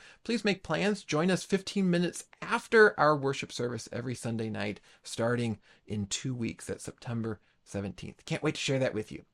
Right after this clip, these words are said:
If you have any prayers or questions this week, speaking of questions, feel free to shoot us a text at the texting line, eight three three,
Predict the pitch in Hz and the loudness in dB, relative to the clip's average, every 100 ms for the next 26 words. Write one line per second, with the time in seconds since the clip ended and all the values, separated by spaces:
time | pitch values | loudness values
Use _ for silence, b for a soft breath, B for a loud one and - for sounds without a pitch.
0 | - 160 226 208 - 185 208 190 175 180 | -6 0 2 2 0 4 4 4 2 2
1 | - 165 165 208 - 233 - - 151 - | 2 0 2 0 0 -4 -4 -8 -8 -8
2 | - 185 202 240 240 - B B - 233 | -4 -2 -2 -2 -4 -8 B B -2 -2
3 | 262 - 226 180 147 - 190 185 160 151 | 0 2 4 4 2 0 0 0 0 -2
4 | - 123 - - - - - 165 165 - | -2 -4 0 0 0 -6 -4 -2 -2 -2
5 | 196 185 196 180 135 - 120 113 - 143 | 0 2 2 0 -2 -4 -4 -6 -4 -2
6 | 180 214 | -2 -4